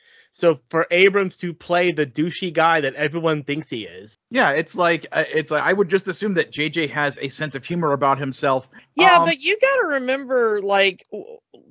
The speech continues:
Speaker 3: two weeks ago, we were talking about how J J Abrams is exactly this guy. And now we're, again, we're talking about how J J Abrams is exactly <laughs> this guy. So, I don't know. Um,
Speaker 2: This
Speaker 3: yeah.
Speaker 2: episode has become about, uh,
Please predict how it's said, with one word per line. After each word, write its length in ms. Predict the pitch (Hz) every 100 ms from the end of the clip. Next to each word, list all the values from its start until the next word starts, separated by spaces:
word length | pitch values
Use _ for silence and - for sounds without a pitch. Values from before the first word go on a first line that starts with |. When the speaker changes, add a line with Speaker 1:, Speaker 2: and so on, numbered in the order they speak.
| 196
Speaker 3:
two 220 | - 349
weeks 300 | 339 349 -
ago, 260 | 330 247 226
we 160 | 208 233
were 140 | 254
talking 400 | 262 254 254 247
about 180 | 220 208
how 200 | 226 202
J 300 | 185 196 196
J 240 | 214 214
Abrams 320 | 208 208 202 220
is 160 | 185
exactly 680 | 170 185 175 170 175 208 202
this 220 | 190 175
guy. 460 | 185 175 190 262 233 _ _ _ _ _ _
And 220 | 220 226 208
now 220 | 202 220
we're, 120 | 240
again, 400 | 220 214 190 214
we're 120 | 214
talking 360 | 196 208 202 208
about 220 | 208 202
how 120 | 208
J 200 | 208 226
J 140 | - 233 208
Abrams 300 | 208 220 196
is 200 | 196 170 -
exactly 640 | 180 - 160 170 170 190
<laughs> 60 | 214
this 220 | 226 -
guy. 280 | 226 - - - _ _ _ _ - 294
So, 640 | - - 285 240 226 214 220 _ - - 240
I 160 | - 269
don't 160 | 277 277
know. 400 | 269 220 185 -
Um, 540 | 226 240 240 233 233 - _ 151
Speaker 2:
This 160 | - 139
Speaker 3:
yeah. 80 | 254
Speaker 2:
episode 300 | 254 226 233
has 100 | 202
become 280 | 208 233 202
about, 360 | 196 190 175 - - -
uh, 400 | 151 147 147